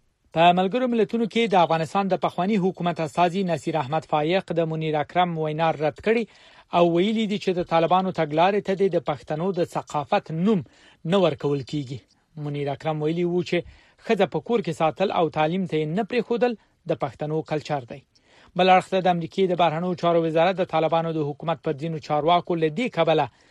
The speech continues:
تازه د ویزو بندیزونه لګولي چې په افغانستان کې د ښځو خلاف سختې پالیسۍ عملي کړې دي. په مبینه توګه د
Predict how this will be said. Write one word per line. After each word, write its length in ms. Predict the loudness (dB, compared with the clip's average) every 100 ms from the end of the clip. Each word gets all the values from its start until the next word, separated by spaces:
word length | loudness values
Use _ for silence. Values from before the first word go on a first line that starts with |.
| _ 0
تازه 420 | 2 4 6 6 4
د 120 | -2
ویزو 300 | -2 0 0
بندیزونه 460 | 0 -4 -8 -6 -4
لګولي 460 | -2 -2 0 0 0
چې 80 | -4 -6 _ _ 0
په 60 | 2
افغانستان 520 | 2 0 -2 -4 -4
کې 100 | -4 -4
د 20 | -4
ښځو 200 | -6 -6 -4
خلاف 220 | 2 2 2 _ _ _ -8 -4
سختې 280 | -4 -4 -6
پالیسۍ 420 | -4 -4 -4 -4 -4 -10 -10
عملي 260 | -8 -8 -10 -10
کړې 180 | -12 -12
دي. 100 | -18 _ _ _ _ _ _ _ _ _ _ _ _ _ 0
په 200 | 6 6
مبینه 400 | 6 4 4 2
توګه 280 | -2 0 6 6
د 40 | 6